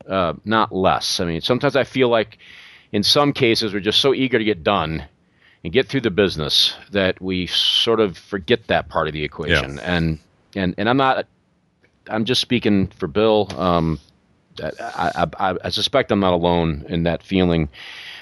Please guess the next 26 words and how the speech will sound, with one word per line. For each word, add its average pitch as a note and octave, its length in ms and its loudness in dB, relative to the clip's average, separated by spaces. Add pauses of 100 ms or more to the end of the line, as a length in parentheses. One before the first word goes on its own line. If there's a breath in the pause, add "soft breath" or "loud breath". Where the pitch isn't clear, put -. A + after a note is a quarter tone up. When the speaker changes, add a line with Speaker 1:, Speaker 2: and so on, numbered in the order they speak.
(120)
Speaker 1:
because F2+ 480 2
it D#2+ 100 0
happens. D#2 580 0
And D2+ 440 -4
it, F2 160 -4
it's F#2 240 0
really D#3 220 2
encouraging A2 440 2
to F2+ 60 2
hear G2+ 320 4
that, E2 140 -4
that, F2 300 2
that F#2+ 200 0
goes E2+ 220 0
on. D#2+ 200 2
It C2 80 -4
really F2 280 0
does. D#2 280 0
It D#2+ 80 -2
encourages F2 480 2
me D#2 360 2
anyway D2+ 320 0
Speaker 2:
Mm-hmm. F#2+ 160 2
Speaker 1:
to - 160 -10 (520 loud breath)
hear F#2 280 4
that. C2+ 480 0